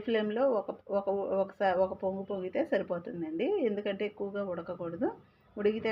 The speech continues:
మెత్తగా అయిపోతాయి కదా, దొండకాయలు ఊరకనే ఉడికిపోతాయి. వీటిని తీసి ఆరబెట్టుకోవాలన్నమాట. వాటర్ లేకుండా తీసుకొని ఆరబెట్టుకోవాలి. ఇవి ఆరి, ఆరితే తొందరగా వేగుతాయి కదా, తడి ఉంటే తొందరగా వేగవన్నమాట, అందుకని ఆరబెట్టుకోవాలి.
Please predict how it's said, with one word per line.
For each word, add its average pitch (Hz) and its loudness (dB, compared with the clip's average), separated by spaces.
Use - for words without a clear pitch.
మెత్తగా 190 0
అయిపోతాయి 170 -2
కదా, 196 2
దొండకాయలు 180 0
ఊరకనే 175 -2
ఉడికిపోతాయి. 170 -6
వీటిని 220 0
తీసి 202 -2
ఆరబెట్టుకోవాలన్నమాట. 180 -4
వాటర్ 170 -6
లేకుండా 170 -8
తీసుకొని 170 -4
ఆరబెట్టుకోవాలి. 190 0
ఇవి 214 0
ఆరి, 214 4
ఆరితే 226 4
తొందరగా 202 2
వేగుతాయి 190 -2
కదా, 165 -2
తడి 190 0
ఉంటే 196 -4
తొందరగా 180 -4
వేగవన్నమాట, 170 -6
అందుకని 208 -2
ఆరబెట్టుకోవాలి. 175 -4